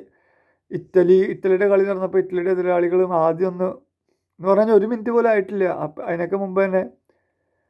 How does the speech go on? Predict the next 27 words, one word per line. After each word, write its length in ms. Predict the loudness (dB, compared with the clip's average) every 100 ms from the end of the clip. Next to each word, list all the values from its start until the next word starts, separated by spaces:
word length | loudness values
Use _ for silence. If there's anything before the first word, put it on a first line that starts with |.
| _ _ _
ഗോൾ 200 | 2 4
അടിച്ച് 360 | 4 0 -2 -2 -10 _ _ _ _ _ _ _ _
വിറപ്പിച്ചതാണ്. 600 | -2 -2 -2 0 0 0
പക്ഷേ 180 | -2 -4
ഇറ്റലി 480 | -4 -2 0 -2 -6 _ _ _
എന്തുകൊണ്ടോ 640 | -6 2 2 4 2 2 -6 _ -8
രണ്ട് 200 | -2 0
ഗോൾ 160 | 0
തിരിച്ചടിച്ച് 560 | 0 0 -2 0 -2 -2 -6 _ _ _ _ _ _ -6
ജയിച്ച് 240 | -4 0
കയറി 240 | 0 2 0
വന്നു. 280 | -2 -6 -14 _ -12
അപ്പോൾ 260 | -2 2
അതൊരു 300 | 4 4 4
അട്ടിമറി 520 | 4 0 -4 -4 0
ആദ്യം 340 | 2 2 0 -8
മണത്തിരുന്നു, 580 | -6 -4 -4 -2 -2 -4
പിന്നെ 400 | -10 -8 -6 -8 -14 _ -20
ഇറ്റലി 240 | -2 2
കയറി 240 | 4 4 2
വന്നു. 300 | -2 -8 -16 _ _ _ _ _ _ _ _
പക്ഷെ 420 | _ _ -4 0
അതുപോലെ 500 | 2 2 4 2 2
ബെ-, 300 | -4 -6 -4
ബെൽജിയത്തിന് 400 | -2 -4 -6 -4
കയറാൻ 260 | -2 -2
പറ്റിയില്ല. 380 | -2 0 0 0